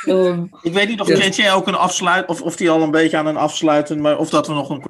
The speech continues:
Speaker 3: Ja, ja, want ik ben met Achterberg naar de afsluitende vraag aan het, omdat ik dat laatste stukje graag zou willen laten voorlezen. Maar goed,
Speaker 1: Ja.
Speaker 3: nou, ga verder, ja.
Speaker 1: Ja,
Speaker 3: Je moeder?
Speaker 1: Achterberg dus, ehm, uiteraard, ehm,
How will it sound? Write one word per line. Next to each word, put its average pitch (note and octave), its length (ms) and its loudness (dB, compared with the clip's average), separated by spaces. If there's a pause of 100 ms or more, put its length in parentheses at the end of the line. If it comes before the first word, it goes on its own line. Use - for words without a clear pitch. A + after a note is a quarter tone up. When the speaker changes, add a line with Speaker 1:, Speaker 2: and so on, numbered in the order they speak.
(120)
Speaker 3:
Ja, - 180 0
ja, F3+ 220 2
want F#3+ 120 2
ik F3 80 2
ben F#3 120 2
met E3 120 -2
Achterberg C#3 500 -2
naar B2 120 -4
de - 60 -6
afsluitende B2+ 600 -2
vraag B2+ 320 -6
aan E2+ 80 -8
het, E2+ 140 -10
omdat G#2+ 220 -2
ik G#2+ 80 -4
dat G#2+ 140 -4
laatste A2 300 -4
stukje A#2 320 -6
graag E2 220 -10
zou - 160 -10
willen E2 200 -8
laten D#2+ 260 -12
voorlezen. D#2 560 -12
Maar G2 80 -10
goed, F#2 200 -14 (520)
Speaker 1:
Ja. F#3 100 -14
Speaker 3:
nou, F#2+ 200 -6
ga - 240 -4
verder, G2 400 -6
ja. G#2+ 300 -4 (320)
Speaker 1:
Ja, F#3+ 240 -6 (120)
Speaker 3:
Je A#2+ 100 0
moeder? D3 240 0
Speaker 1:
Achterberg A3 560 0
dus, F#3+ 500 2
ehm, F#3 500 2 (420)
uiteraard, G3 920 2
ehm, F3+ 420 4